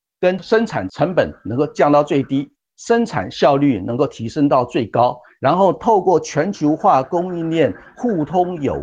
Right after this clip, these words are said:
无的一个模式呢，让生产成本下降，然后消费者能够获得最好的品质，然后最低的代价，然后获得最好的一个享受，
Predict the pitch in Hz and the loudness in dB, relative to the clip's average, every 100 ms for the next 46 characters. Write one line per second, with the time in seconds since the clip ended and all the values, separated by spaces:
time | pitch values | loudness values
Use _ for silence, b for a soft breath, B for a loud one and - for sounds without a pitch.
0 | 82 110 147 120 120 92 98 - 139 107 | -6 -2 0 0 -2 -2 -6 -6 -6 -4
1 | 98 113 B B B 156 143 131 - - | -4 -6 B B B 0 0 -2 -6 0
2 | 233 220 107 - 113 160 143 - - 131 | 0 0 -4 -4 -4 -2 -2 -2 -2 0
3 | 156 - - _ _ 113 117 160 127 - | 0 -2 -6 _ _ -2 0 0 -2 2
4 | 202 202 185 131 90 95 123 160 143 - | 2 4 2 2 -4 -4 -2 -2 -2 -4
5 | - 143 110 113 - 240 185 123 - 92 | 0 0 0 -2 -2 2 2 2 -2 -2
6 | 90 - 71 73 - 85 101 _ - 110 | -2 -6 -10 -10 -10 -10 -10 _ -2 -2
7 | - 202 151 123 156 139 - 143 127 117 | 0 2 2 0 0 0 0 0 0 0
8 | 147 98 - - 90 120 - 151 104 98 | 0 0 -8 -8 -4 -4 -4 -4 -2 -4
9 | - 101 71 - 76 - - - 78 | -4 -6 -6 -12 -14 -14 -14 -10 -12